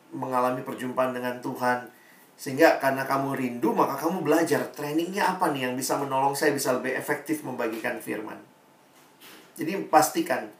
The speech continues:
Kenapa saya bilang unik? Di gereja itu ini bagian tugasnya Komisi P I, Komisi Penginjilan. Tapi di pelayanan mahasiswa, kita semua kayak didorong begitu rupa. Diingatkan, penginjilan adalah bagian kita. Harus kita menginjili teman-teman kita,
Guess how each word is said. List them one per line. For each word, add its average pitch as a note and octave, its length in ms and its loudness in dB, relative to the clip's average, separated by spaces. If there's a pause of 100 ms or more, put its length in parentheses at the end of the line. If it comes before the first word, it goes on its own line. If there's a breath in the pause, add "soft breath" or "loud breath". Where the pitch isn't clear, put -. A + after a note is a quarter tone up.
(540 soft breath)
Kenapa B3+ 240 6
saya D4+ 160 4
bilang F3 320 4
unik? E3 400 0
Di F3+ 160 -4
gereja F3 400 6
itu C#3 480 0
ini E3+ 400 8
bagian D3+ 480 6
tugasnya D#3 480 2
Komisi C#3 480 2
P F#3+ 80 2
I, F#3+ 260 -2 (600)
Komisi C3 400 0
Penginjilan. D#3 720 6 (240 loud breath)
Tapi A3+ 220 4
di A3 100 0
pelayanan G3+ 320 4
mahasiswa, G3+ 560 2
kita D4+ 240 0
semua C#4+ 320 2
kayak - 160 6
didorong F#3+ 640 4
begitu E3 300 6
rupa. - 420 4 (320 loud breath)
Diingatkan, G#3+ 640 0
penginjilan A3 460 4
adalah A3+ 260 4
bagian G3+ 400 4
kita. - 240 0
Harus A3 380 4
kita G#3+ 180 -2
menginjili G3 560 -4
teman-teman E3+ 480 0
kita, D#3+ 320 2